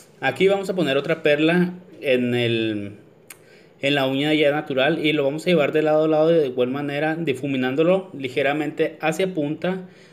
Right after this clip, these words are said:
con suaves barriditas hacia la punta. Aquí vamos a retirar el exceso que nos podamos pasar de piel.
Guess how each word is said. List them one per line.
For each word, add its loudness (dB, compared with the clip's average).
con 2
suaves 2
barriditas -2
hacia -2
la -6
punta. -6
Aquí 2
vamos 2
a 0
retirar 0
el 2
exceso -6
que -4
nos -6
podamos -2
pasar -2
de -4
piel. -2